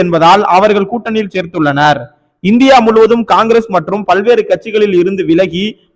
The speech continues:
பாஜகவில் இணைகிறார்கள். அதற்கான காரணம் பிரதமர் மோடி மீது மக்கள் வைத்துள்ள நம்பிக்கை. கடந்த அறுபத்தி ஐந்து ஆண்டுகால ஆட்சி காலத்தில் காங்கிரஸ் செய்ய முடியாததை பிரதமர் மோடி பத்து வருட ஆட்சியில் செய்து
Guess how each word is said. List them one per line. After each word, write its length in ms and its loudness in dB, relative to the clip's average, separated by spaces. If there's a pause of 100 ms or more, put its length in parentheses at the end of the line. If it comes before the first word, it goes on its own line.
பாஜகவில் 680 2
இணைகிறார்கள். 680 0 (360)
அதற்கான 360 2 (160)
காரணம் 420 4 (100)
பிரதமர் 420 2
மோடி 340 2
மீது 260 -2
மக்கள் 300 -2
வைத்துள்ள 500 0
நம்பிக்கை. 440 -4 (360)
கடந்த 320 0
அறுபத்தி 440 2
ஐந்து 240 0 (160)
ஆண்டுகால 420 2 (140)
ஆட்சி 260 -4
காலத்தில் 500 2 (300)
காங்கிரஸ் 420 2
செய்ய 160 0 (100)
முடியாததை 520 0 (320)
பிரதமர் 420 4
மோடி 240 4 (120)
பத்து 240 0
வருட 280 2
ஆட்சியில் 320 -2
செய்து 220 0